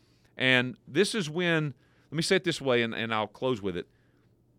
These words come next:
Suppression and living that way in this false sense of "I'm doing well, I'm, I'm in God's cause,"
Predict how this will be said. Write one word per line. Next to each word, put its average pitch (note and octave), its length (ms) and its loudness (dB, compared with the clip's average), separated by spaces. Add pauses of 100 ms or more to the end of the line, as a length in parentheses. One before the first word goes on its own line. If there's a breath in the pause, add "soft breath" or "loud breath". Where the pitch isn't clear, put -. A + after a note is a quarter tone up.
(140)
Suppression G3+ 840 2
and C3 160 0
living F3+ 440 4
that F3+ 200 0
way F3+ 240 2
in C3+ 120 0
this A#2+ 200 -4
false D3+ 340 2
sense - 360 -4
of A#2+ 100 0
"I'm C3+ 260 0
doing D#3+ 360 -2
well, F3+ 340 8
I'm, B2 320 0
I'm F3 320 6
in C#3+ 160 0
God's D#3+ 400 10
cause," F3+ 560 4